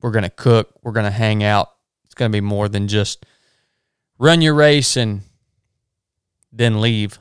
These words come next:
I hope a lot of you guys will hang out, and so I can get to know you better, 'cause that's why we do this podcast. That's what three oh seven Project is all about. You guys are the body of three oh seven Project. We couldn't do anything without you making the commitment to show up.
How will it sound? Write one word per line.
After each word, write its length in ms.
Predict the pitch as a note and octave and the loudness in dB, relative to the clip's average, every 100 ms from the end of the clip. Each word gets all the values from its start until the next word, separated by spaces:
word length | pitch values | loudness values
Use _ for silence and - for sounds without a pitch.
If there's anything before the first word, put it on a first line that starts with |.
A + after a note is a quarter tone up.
| - | -6
I 140 | G#2+ | -4
hope 260 | A2+ A#2+ - | -2 -2 -2
a 20 | |
lot 220 | G#2+ G#2+ | 0 0
of 40 | G#2+ | 0
you 60 | |
guys 300 | G#2 G#2 G2+ | 0 0 0
will 60 | G2+ | -4
hang 280 | G#2 G2+ G2+ | -6 -4 -2
out, 240 | G2+ - | -4 -4
and 160 | G2+ G2+ _ - - - - _ _ | -10 -16 _ -20 -20 -20 -20 _ _
so 100 | - | 0
I 80 | E3+ | 2
can 80 | F#3+ | 2
get 140 | F#3 | 2
to 80 | E3 | 2
know 120 | E3+ | 4
you 140 | F#3 E3 | 4 4
better, 300 | C#3 A#2 F#2 _ _ _ _ _ _ _ _ - | 4 2 -2 _ _ _ _ _ _ _ _ -6
'cause 140 | A#2 | 0
that's 200 | A2+ C3 | 2 2
why 140 | B2+ B2 | 2 0
we 140 | A#2+ | 0
do 160 | A2+ B2+ | -4 -2
this 160 | A#2+ | -4
podcast. 640 | - A#2+ A#2+ - G#2+ G2+ - | -2 0 0 0 -2 -2 -2
That's 260 | A2+ A2+ | -2 -2
what 140 | A#2+ - | -6 -6
three 140 | A#2+ | -4
oh 20 | |
seven 320 | A2 A2 A2 G#2+ | -2 -2 -2 -2
Project 460 | A#2 A2+ G#2+ G#2 | 0 0 0 -4
is 120 | G#2+ | -4
all 200 | G#2+ G#2+ | 0 0
about. 320 | G#2 G#2 G2+ G#2+ | 0 0 -2 -4
You 160 | A2 | -4
guys 340 | A2 G#2 G2+ - _ _ _ _ _ _ | 0 0 -2 -8 _ _ _ _ _ _
are 180 | A#2 A2 | 0 0
the 100 | G#2 | 0
body 480 | F#2+ A2+ A2 A2 A2 | 0 2 2 2 -2
of 160 | G#2 - | -8 -6
three 200 | A#2 G#2+ | -2 -2
oh 20 | |
seven 340 | - A2+ G2+ | -2 -4 -4
Project. 460 | G2 A2+ A2 G#2+ G#2+ | -2 0 0 -2 -4
We 160 | A2 | -8
couldn't 300 | A2 A#2+ A2 | -6 -8 -6
do 160 | G#2+ A2 | -4 -6
anything 480 | - A2 G#2 G#2+ G#2+ | -4 -6 -4 -4 -4
without 360 | G2+ G2+ G#2 G#2 | -4 0 0 -2
you 160 | A#2 A#2+ | -4 -2
making 380 | A#2 A2+ A2+ G#2 | 0 0 -2 -6
the 80 | |
commitment 480 | G#2 A2 A2 A2 G#2 | -6 -6 -4 -4 -8
to 80 | - | -8
show 380 | G2+ - B2 A#2 | -6 -2 0 2
up. 300 | G#2+ - _ | 2 0 _